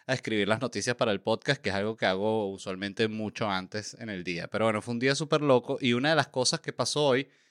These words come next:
fue que mi esposa dejó un pollo descongelando en el balcón, ¿no? Y de repente, eh,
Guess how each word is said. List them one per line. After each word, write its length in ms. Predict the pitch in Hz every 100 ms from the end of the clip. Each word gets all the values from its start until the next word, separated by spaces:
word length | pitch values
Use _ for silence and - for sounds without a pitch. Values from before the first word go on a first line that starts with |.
| _
fue 400 | _ - 156 143
que 240 | 147 123 123
mi 200 | 127 156
esposa 680 | 165 - - 127 104 - 127 _ _ _ _ _
dejó 300 | - 120 120
un 240 | 160 135 135
pollo 380 | 139 156 156 156
descongelando 840 | 127 127 104 107 104 107 107 120
en 160 | 127 117
el 100 | 101
balcón, 460 | 92 90 - 90 64
¿no? 220 | 92 139 _ _ _ _ _ - - -
Y 260 | 151 143 143
de 100 | 151
repente, 580 | 175 202 180 131 165 151 _ _ _ _ _ _ _ _ _ -
eh, 840 | 123 117 110 104 98 92 -